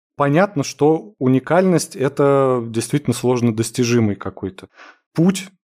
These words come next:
но можно же и ценой конкурировать, можно конкурировать какими-то дополнительными там подарочками, я не знаю, каким-то вот сервисом.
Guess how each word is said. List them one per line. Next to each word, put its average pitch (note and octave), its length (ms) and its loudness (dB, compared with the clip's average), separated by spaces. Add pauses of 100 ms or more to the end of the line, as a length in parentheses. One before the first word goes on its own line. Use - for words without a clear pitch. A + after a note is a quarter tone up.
(140)
но C#3 280 2
можно C#3 420 2
же A#2+ 420 -2
и A2+ 360 -2
ценой A#2+ 480 0
конкурировать, C#3 960 0 (760)
можно C#3+ 300 2
конкурировать B2 720 -2
какими-то A#2+ 500 -2
дополнительными A#2 880 0
там F#2+ 220 -8
подарочками, A2+ 840 -2
я G#2+ 180 -2
не G#2+ 140 2
знаю, G#2 420 -2
каким-то G2+ 480 -8
вот G2+ 160 -6
сервисом. A#2+ 840 -2